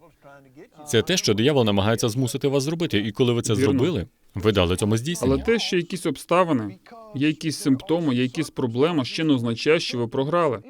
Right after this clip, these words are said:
Speaker 2: Люди думають, через те, що я пережив цю втрату, або через те, що в мене була ця проблема, це не спрацювало. Зі мною щось не так. Ні, ні, ні.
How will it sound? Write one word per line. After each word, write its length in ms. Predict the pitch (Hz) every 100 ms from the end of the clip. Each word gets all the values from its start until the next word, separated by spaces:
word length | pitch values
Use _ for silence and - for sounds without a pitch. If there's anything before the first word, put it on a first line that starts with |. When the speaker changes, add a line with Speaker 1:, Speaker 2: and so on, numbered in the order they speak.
| 277 - -
Speaker 2:
Люди 340 | 120 131 151
думають, 320 | 156 190 143
через 220 | 147 135
те, 160 | - 196
що 140 | -
я 40 | 165
пережив 420 | - 135 135 170
цю 140 | -
втрату, 400 | 131 151 147 151
або 120 | 139 131
через 240 | 139 131
те, 160 | - 175
що 160 | -
в 40 | 147
мене 160 | 151
була 300 | 131 135 139 -
ця 140 | 151
проблема, 560 | 143 135 110 139 156 110 - - - -
це 100 | 135
не 100 | 131
спрацювало. 720 | - 151 160 160 165 131 -
Зі 220 | 123 117 120
мною 300 | 120 165 170
щось 300 | - 123 139
не 80 |
так. 360 | 135 170 131 - 190 247 233 214 269 185 _ - 240 226 170 226 226 202 _ 247 -
Ні, 280 | 120 123 123
ні, 140 | 139
ні. 240 | 165 147